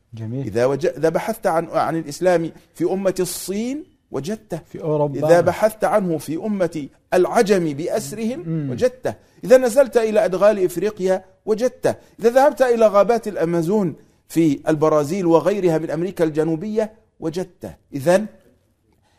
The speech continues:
Speaker 2: هذا الانتشار بحد ذاته يدلك على أن هذا الدين حق،
Speaker 1: مم.
Speaker 2: وأن هذا الدين منزل من عند الله، وأن المسلم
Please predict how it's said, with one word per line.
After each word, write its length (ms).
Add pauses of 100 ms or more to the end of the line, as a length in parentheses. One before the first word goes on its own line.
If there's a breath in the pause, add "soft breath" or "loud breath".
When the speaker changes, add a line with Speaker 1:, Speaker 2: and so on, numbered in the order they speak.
(160)
Speaker 2:
هذا 200
الانتشار 500
بحد 380
ذاته 600 (380)
يدلك 440
على 360
أن 140
هذا 320
الدين 360
حق، 300 (300)
Speaker 1:
مم. 160
Speaker 2:
وأن 200
هذا 240
الدين 440 (200)
منزل 420
من 260
عند 240
الله، 300 (240 soft breath)
وأن 280
المسلم 640